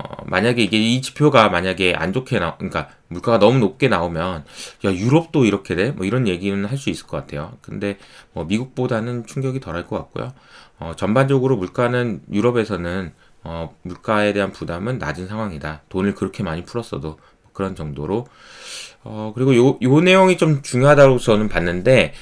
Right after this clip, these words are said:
오월 이십 일 날 미국 상무부에서 반도체와 완성차 대표 회동을 합니다. 그래서 이게 불확실성이 해소될 수, 해소될 수 있을지 여부를 판단하는 데 있어서 가장 중요한 거는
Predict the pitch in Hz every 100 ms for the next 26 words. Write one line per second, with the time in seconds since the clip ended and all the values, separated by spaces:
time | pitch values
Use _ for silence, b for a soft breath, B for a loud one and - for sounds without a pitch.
0 | B - 101 104 104 123 120 117 113 110
1 | 92 98 101 - 175 190 151 117 95 131
2 | 113 73 B B - - 95 110 120 -
3 | 113 110 110 110 110 87 87 98 123 117
4 | 120 92 90 - 104 104 139 160 147 123
5 | 101 82 73 76 67 87 92 87 B B
6 | B B B - 104 120 117 120 117 -
7 | - _ _ _ - _ - - 127 131
8 | 143 139 139 143 196 190 185 165 - 139
9 | 143 143 143 139 - 135 202 220 185 147
10 | - 120 98 120 - 117 95 98 104 -
11 | 135 131 120 110 104 95 87 92 90 117
12 | 78 B B B - 101 107 104 98 95
13 | 95 87 90 110 104